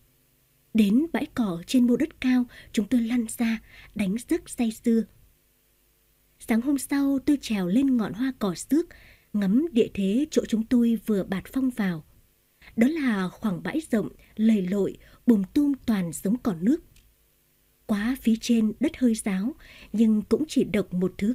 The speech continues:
cây ké hoa vàng rượi. Xóm ấy xưa dày sống vất vả trong bùn lầy nước đọng.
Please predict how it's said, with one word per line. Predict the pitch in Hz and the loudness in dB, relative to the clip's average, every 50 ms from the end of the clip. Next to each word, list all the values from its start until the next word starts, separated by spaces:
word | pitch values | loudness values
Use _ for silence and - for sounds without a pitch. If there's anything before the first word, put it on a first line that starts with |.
| - | 0
cây | - 277 269 269 262 - | 0 2 2 2 0 0
ké | - 226 196 226 285 - | -2 -2 -2 -2 -4 -6
hoa | - 285 277 254 - | -6 -6 -6 -4 -4
vàng | 214 190 175 160 | -4 -4 -4 -6
rượi. | - 190 196 190 165 - - - - - - - _ _ _ _ _ _ _ _ _ _ _ _ _ _ _ _ _ _ _ - | -6 -4 -2 -2 -4 -4 -8 -18 -20 -20 -20 -20 _ _ _ _ _ _ _ _ _ _ _ _ _ _ _ _ _ _ _ -8
Xóm | - - 208 220 | -2 0 0 0
ấy | - - 214 202 220 269 320 311 254 226 | 2 2 0 2 2 2 2 4 4 2
xưa | - - - 254 247 226 | 2 0 2 2 2 2
dày | 208 - 208 196 185 170 160 | 2 -2 -4 -4 -4 -4 -6
sống | - - 196 180 202 226 - | -6 -4 -2 -2 -2 0 -2
vất | 349 359 - - | -2 -4 -4 -4
vả | 247 214 185 170 160 - | -4 -4 -4 -4 -8 -6
trong | - 247 240 226 226 - | -4 -2 0 0 0 0
bùn | - 214 202 180 | 0 -2 -2 0
lầy | 175 190 190 175 165 | 0 0 -2 -2 0
nước | 185 294 311 - | 0 -2 -2 0
đọng. | 226 214 185 | -2 -4 -4